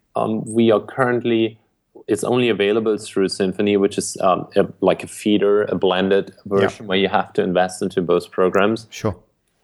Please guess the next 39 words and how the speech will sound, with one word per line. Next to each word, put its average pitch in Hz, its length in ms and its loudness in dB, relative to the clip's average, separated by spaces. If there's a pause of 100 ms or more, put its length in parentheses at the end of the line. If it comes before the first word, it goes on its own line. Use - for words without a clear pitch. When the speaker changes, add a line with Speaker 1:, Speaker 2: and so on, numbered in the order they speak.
(160)
Speaker 1:
And, 110 400 2
um, 104 360 2
there 110 160 2
is 113 260 -4
really 113 640 2
small 104 480 2
and 101 120 0
limited 95 500 0
capacity 95 580 -4
left. 87 420 0
We 98 180 -2
have, 90 520 -8 (260)
uh, 101 340 0
conversations 98 800 -4
with 95 180 -4
our 98 180 0
existing 98 440 -2
client 95 340 0
base. 92 240 0
We 104 80 2
have 92 140 0
received 95 580 -2
a 85 60 -6
fair 95 240 -2
amount 90 340 2
of - 100 -2
additional 92 360 -2
allocations 87 540 0
this - 200 -2
year 87 160 2
from 90 160 -4
our 87 100 4
existing 90 380 -2
clients, 92 420 2
and 90 160 2
there 90 160 4
are 87 60 2
some 90 240 0
outstanding 87 680 0